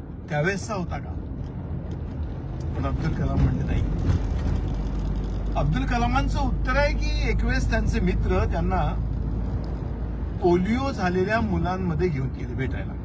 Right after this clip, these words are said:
अब्दुल कलामांनी बघितलं की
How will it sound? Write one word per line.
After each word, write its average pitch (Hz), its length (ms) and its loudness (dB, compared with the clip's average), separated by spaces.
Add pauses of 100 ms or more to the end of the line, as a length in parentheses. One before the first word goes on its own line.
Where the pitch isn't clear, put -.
(1800)
अब्दुल 226 240 0
कलामांनी 233 440 0
बघितलं 190 400 0 (1500)
की 254 240 0